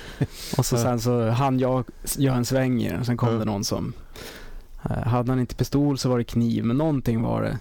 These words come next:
Speaker 2: i
Speaker 1: Ja.
Speaker 2: byxlinningen och skrek
Speaker 1: Ja.
Speaker 2: åt oss. Så då gick vi därifrån ganska snabbt.
Speaker 1: Ja. Vad, vilka proffs stötte ni på?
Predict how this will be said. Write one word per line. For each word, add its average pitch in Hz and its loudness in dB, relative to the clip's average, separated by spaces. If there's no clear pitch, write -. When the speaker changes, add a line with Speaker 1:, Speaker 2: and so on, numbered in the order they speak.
Speaker 2:
i - -2
Speaker 1:
Ja. 107 4
Speaker 2:
byxlinningen 120 2
och 127 -2
skrek 117 2
Speaker 1:
Ja. 107 2
Speaker 2:
åt 117 -2
oss. - -4
Så - -2
då 117 2
gick 123 -2
vi 117 -4
därifrån 107 -2
ganska - -4
snabbt. - -4
Speaker 1:
Ja. 98 2
Vad, 123 2
vilka 110 0
proffs - -4
stötte - -2
ni 95 0
på? 90 0